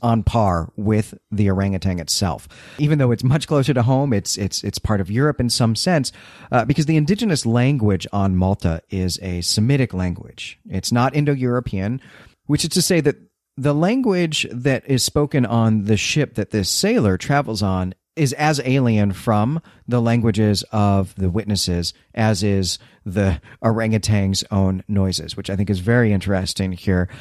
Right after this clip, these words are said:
And, and something else that's, I think, just kind of fun to note about Malta here is that the island was ruled by a medieval military order from roughly fifteen hundred until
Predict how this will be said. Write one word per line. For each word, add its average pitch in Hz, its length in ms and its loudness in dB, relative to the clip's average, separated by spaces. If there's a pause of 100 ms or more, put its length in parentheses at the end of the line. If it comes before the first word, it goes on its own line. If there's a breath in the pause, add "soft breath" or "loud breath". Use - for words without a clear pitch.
(360 loud breath)
And, 131 300 2
and 151 140 0
something 196 220 2
else 127 160 0
that's, 120 160 -2
I 117 80 2
think, 110 160 -2
just 113 140 -2
kind 110 120 2
of 92 80 -2
fun 123 260 0
to 123 120 0
note 101 340 0
about 139 500 -2
Malta 143 520 -2
here 165 260 -2
is 117 160 0
that 123 120 0
the 120 120 -2
island 190 300 0
was 123 180 -2
ruled 120 420 0 (320 loud breath)
by 101 360 2
a 101 240 2
medieval 107 420 0
military 101 480 0
order 87 300 -4
from 95 500 -2
roughly 101 600 -2
fifteen 107 400 0
hundred 90 320 0
until 90 440 -2